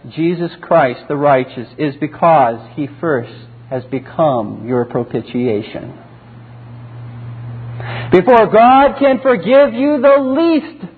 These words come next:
of sin, his holy wrath against your sins must be propitiated. That is, God, God in his holy wrath and his justice must be completely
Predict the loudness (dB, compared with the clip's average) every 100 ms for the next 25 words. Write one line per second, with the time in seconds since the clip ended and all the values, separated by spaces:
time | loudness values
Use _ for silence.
0 | 0 0 0 0 2 2 -2 -12 -20 _
1 | _ _ -20 -20 -6 -4 -2 2 4 4
2 | 2 2 4 4 0 -2 -6 -2 -4 -4
3 | -6 -6 -4 -2 -2 -4 -10 -4 0 0
4 | -2 -4 -4 -4 -8 -6 -10 -10 -10 -10
5 | -10 -12 -16 _ _ _ _ 2 4 4
6 | 0 -2 2 4 6 4 0 -6 -20 -20
7 | -20 -20 -2 2 4 4 0 -8 -20 -10
8 | -6 -6 -2 0 2 2 2 4 4 2
9 | -2 -6 -6 -2 0 0 -2 -10 -8 -2
10 | -2 -2 -10 -8 -8 -10 -8 -4 -4 -4
11 | -8 -12